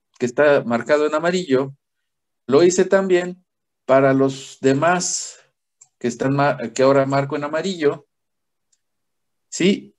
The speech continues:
Y como esto voy a tener, esa situación también la tengo para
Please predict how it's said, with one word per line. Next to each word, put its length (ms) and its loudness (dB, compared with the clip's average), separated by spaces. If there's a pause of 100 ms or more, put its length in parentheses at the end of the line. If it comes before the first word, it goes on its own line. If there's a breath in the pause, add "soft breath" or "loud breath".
Y 140 -2
como 300 4
esto 300 2
voy 160 6
a 120 6
tener, 500 -2
esa 240 -2
situación 520 -6
también 280 -6
la 200 -2
tengo 400 -2
para 560 0